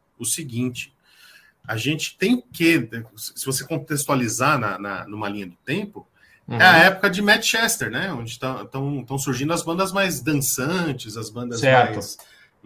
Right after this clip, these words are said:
Speaker 2: Happy
Speaker 1: mais
Speaker 2: Mondays, aquela turma lá, né?
Speaker 1: Isso, a
Speaker 2: Aham.
Speaker 1: turma mais do, do acidinho gostoso, né?
Speaker 2: <laughs> Certo.
Speaker 1: E não que o Dizzy Martin vá pra essa linha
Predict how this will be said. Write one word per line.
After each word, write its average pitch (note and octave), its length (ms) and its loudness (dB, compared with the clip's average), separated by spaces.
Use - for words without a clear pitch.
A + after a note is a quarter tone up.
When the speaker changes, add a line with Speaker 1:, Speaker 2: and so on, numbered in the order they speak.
Speaker 2:
Happy G3 160 8
Speaker 1:
mais D3+ 120 6
Speaker 2:
Mondays, E3 480 6
aquela D3 240 6
turma C#3 260 2
lá, - 140 6
né? F#3 220 4
Speaker 1:
Isso, B2+ 300 -6
a A2 260 -6
Speaker 2:
Aham. A2 60 -8
Speaker 1:
turma A2 320 2
mais D3+ 240 0
do, C#3+ 160 -2
do A#2+ 200 -2
acidinho B2+ 560 2
gostoso, A#2+ 640 -2
né? C#3+ 160 -4
Speaker 2:
<laughs> G#3 480 4
Certo. D#3 280 -6
Speaker 1:
E B2 600 -4
não A3+ 320 6
que C4 160 -4
o A#3+ 60 4
Dizzy F3+ 320 2
Martin F3 340 4
vá E3 300 8
pra D#3 160 0
essa C#3+ 220 2
linha A2 480 -4